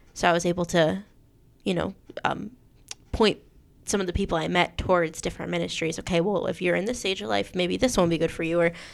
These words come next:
you know, "You're welcome to come to ours." It is through Saint Catherine Drexel, but we open it up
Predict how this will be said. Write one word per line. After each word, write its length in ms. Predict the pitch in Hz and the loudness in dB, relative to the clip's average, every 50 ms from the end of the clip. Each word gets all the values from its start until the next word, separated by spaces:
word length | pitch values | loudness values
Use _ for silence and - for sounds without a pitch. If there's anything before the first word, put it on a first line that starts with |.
| - - | -12 -4
you 60 | - | 0
know, 80 | 202 185 | 0 2
"You're 100 | 175 175 | 2 2
welcome 300 | 170 170 170 170 185 185 | 2 2 0 0 0 -2
to 80 | 185 190 | -2 2
come 180 | - 185 185 185 | 4 4 4 4
to 60 | 185 | 4
ours." 560 | - 180 180 180 185 175 180 - - - - - - | 4 6 6 6 6 4 2 0 -4 -8 -10 -2 2
It 140 | - 208 | 4 4
is 240 | 208 214 202 - - | 6 4 4 2 -2
through 400 | - - 202 202 196 190 180 190 | -2 2 4 6 6 6 6 4
Saint 220 | 180 - 190 - - | 2 -2 -2 -2 -2
Catherine 260 | 170 170 - 180 175 | -4 -4 -4 -4 -4
Drexel, 380 | 170 170 165 - - 180 175 | -2 -4 -4 -4 -4 -6 -4
but 180 | 170 175 165 165 | -2 -2 -2 -2
we 160 | 180 190 - | -2 -2 0
open 300 | - 175 170 - 180 170 | 0 0 2 0 -2 -2
it 100 | 170 165 | -2 -2
up 220 | 156 - - - | -4 -4 -4 -6